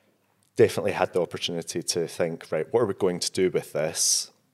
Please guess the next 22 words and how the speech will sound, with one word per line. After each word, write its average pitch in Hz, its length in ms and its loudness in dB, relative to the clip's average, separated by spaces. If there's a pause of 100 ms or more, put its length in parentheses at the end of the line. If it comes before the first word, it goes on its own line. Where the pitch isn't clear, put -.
(340)
Chris - 260 4
was 90 120 0
obviously 85 320 0
very 80 200 0
keen 87 520 -6 (400)
on 82 100 -10
property, 95 460 0
had 92 280 0
been 80 200 -6
keen 85 320 -8
for - 140 -10
quite 82 220 0
a 76 60 -4
while. 78 400 -2 (460)
And 90 100 0
I 80 60 0
think, 85 680 -4 (380)
um, 76 580 -8 (480)
sort - 220 -8
of - 160 -16
chatting, - 440 0
we, 87 280 0